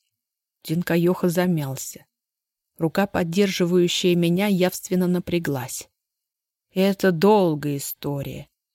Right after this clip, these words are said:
сказал он наконец. «Если в общих чертах, то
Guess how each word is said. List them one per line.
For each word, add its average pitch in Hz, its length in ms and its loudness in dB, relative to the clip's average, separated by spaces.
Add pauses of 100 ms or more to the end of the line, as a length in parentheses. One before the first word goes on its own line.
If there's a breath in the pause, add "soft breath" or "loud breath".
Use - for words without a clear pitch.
сказал 135 420 -8
он 139 120 -6
наконец. 139 640 -8 (840)
«Если 240 380 2
в 220 100 2
общих 254 360 2
чертах, 233 760 0 (140)
то 254 420 4